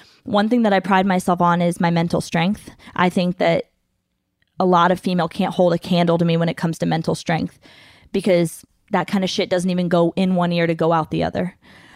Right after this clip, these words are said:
And I believe that if you have that mental strength, you can take any situation and change the way that you think about it and make it a positive thing.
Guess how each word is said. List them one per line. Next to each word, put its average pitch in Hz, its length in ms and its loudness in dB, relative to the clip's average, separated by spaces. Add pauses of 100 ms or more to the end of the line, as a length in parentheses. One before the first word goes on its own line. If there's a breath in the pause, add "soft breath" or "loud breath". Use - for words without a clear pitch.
(300 loud breath)
And 190 120 2
I 185 80 2
believe 196 320 2
that 180 160 4
if 180 160 -2
you 190 100 2
have 190 560 2
that 220 160 2
mental 233 300 2
strength, 226 360 0
you 196 100 0
can 202 140 -2
take 196 200 -2
any 190 200 0
situation 180 680 0
and 175 120 0
change 180 280 -2
the 180 100 -2
way 175 100 2
that 175 120 -4
you - 80 -4
think 175 240 -4
about 185 240 2
it 170 80 0
and 175 80 0
make 165 180 -2
it 165 60 -2
a 160 40 0
positive 175 460 0
thing. 247 320 -2